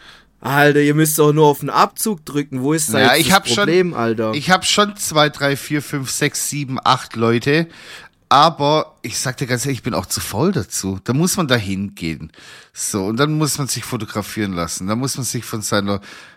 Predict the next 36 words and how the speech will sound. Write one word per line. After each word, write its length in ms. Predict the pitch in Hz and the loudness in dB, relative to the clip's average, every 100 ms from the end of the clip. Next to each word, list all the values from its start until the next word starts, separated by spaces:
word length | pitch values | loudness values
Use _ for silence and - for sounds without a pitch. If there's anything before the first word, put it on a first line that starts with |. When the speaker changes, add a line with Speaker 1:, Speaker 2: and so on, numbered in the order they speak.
| _ | _
Speaker 2:
am 220 | - 101 | -8 -4
besten, 640 | - 123 - - 131 127 - - - | 0 0 -2 -4 -4 -4 -8 -20 -14
von 160 | - | -10
seiner 260 | 104 107 107 | -2 0 0
besten 380 | 101 107 - 104 | 0 -2 -4 -4
Seite 420 | - 127 180 175 | 2 2 2 -4
zeigen. 600 | - 165 165 160 165 165 - - - - - _ | 2 4 4 2 -2 -6 -10 -20 -20 -20 -20 _
Und 340 | 117 120 76 - | -4 -2 -4 -8
da 60 | |
hab 80 | 80 | -10
ich, 200 | 85 - | -10 -14
ich 140 | - 90 | -14 -14
hab 80 | - | -10
gar 140 | 98 | -10
keine 200 | 104 80 | -8 -8
Lust 360 | 104 - - - | -8 -8 -8 -8
drauf. 240 | 85 - | -8 -6
Sag 140 | - 123 | -4 -2
Speaker 1:
Na, 80 | 123 | 0
Speaker 2:
dir, 60 | |
Speaker 1:
weißt 220 | 139 180 | 0 0
Speaker 2:
wie 20 | - | 0
Speaker 1:
du, 40 | |
Speaker 2:
es 60 | 127 | -2
ist. 40 | |
Speaker 1:
was 120 | 131 - | -4 -6
ich 220 | 202 - | -8 -10
krass 400 | - 143 165 - | -8 -6 -4 -6
fänd? 500 | - - - 120 123 | -10 -8 -2 0 0
Speaker 2:
Nervt 240 | 147 92 - | -4 -10 -14
voll. 220 | 85 92 _ _ _ _ _ | -14 -14 _ _ _ _ _
Was? 360 | 98 101 104 - _ _ | -14 -14 -14 -20 _ _
Fan? 380 | - 107 95 | -10 -6 -2
Speaker 1:
Einfach 580 | 123 156 160 156 151 151 _ | 0 0 -2 -2 -2 -4 _
Samstag 1000 | - - - 156 202 - - 160 156 - | -12 -6 0 0 -2 -6 -6 -6 -8 -12
nachts 800 | 123 120 135 156 - - - - | -8 -4 -2 -4 -12 -10 -10 -12